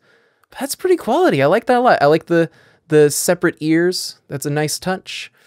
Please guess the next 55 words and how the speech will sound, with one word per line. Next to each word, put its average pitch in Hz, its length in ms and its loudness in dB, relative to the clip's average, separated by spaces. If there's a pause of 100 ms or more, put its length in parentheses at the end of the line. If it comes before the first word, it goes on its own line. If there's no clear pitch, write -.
(440)
I'm 202 160 -8
gonna 262 160 -4
put 226 260 -4
that, 226 300 2
I'm 240 80 -4
gonna 349 160 0
put 320 140 -2
that 302 160 6
in 302 100 0
A. 311 320 -2
That's - 140 -8
a 208 60 -8
pretty 233 200 -4
quality 233 320 2
one. 233 220 -4 (100)
Now 180 160 2
we're 196 140 4
getting 170 220 2
down 170 220 2
to - 80 -10
the 135 80 -4
last 151 360 0
two 143 180 -2
here. 175 400 0 (180)
There 85 140 -10
we 95 100 -12
go. 113 160 -4
Sorry. 123 360 -2
Autofocus 180 580 2
is 135 120 -4
the 160 60 2
only 165 120 0
way 156 140 2
I 151 40 0
can 147 140 -6
really 143 160 0
do 131 180 -2
this 127 220 -2
because 113 240 -6
it's - 80 -12
going 113 220 -6
back 139 280 -4
and 117 100 -12
forth 131 220 -2
and 120 80 -10
back 127 220 -4
and 120 100 -12
forth, 123 300 -2
and 113 100 -4
I'm 104 160 -8 (220)
on 123 180 -4
the 101 240 -2
phone 120 420 -4
camera, 117 300 -4
so 101 300 -6